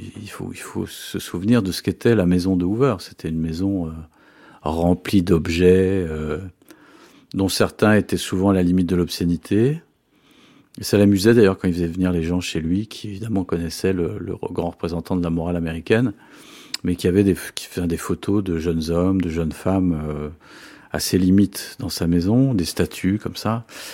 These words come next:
Et il y avait beaucoup de choses sur Marilyn Monroe. Moi, j'ai le sentiment qu'il y avait un côté en même temps, euh,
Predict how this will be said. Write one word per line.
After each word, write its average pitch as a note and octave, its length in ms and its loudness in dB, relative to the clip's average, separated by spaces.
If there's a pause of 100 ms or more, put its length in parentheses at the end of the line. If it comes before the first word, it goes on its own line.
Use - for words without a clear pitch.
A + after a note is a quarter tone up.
(180)
Et G#2 60 2
il A2 40 4
y B2 60 10
avait B2 100 6
beaucoup C#3 240 2
de C#3+ 60 -8
choses F3 160 2
sur - 120 -4
Marilyn C3+ 220 4
Monroe. A#2+ 300 0 (260)
Moi, A#2 140 2
j'ai B2 100 0
le A#2 60 0
sentiment C#3 360 2
qu'il F3+ 120 0
y - 20 10
avait C3 140 6
un B2+ 80 4
côté C#3 360 2
en D3 80 6
même A#2+ 200 4
temps, D3 380 2
euh, F#2+ 480 0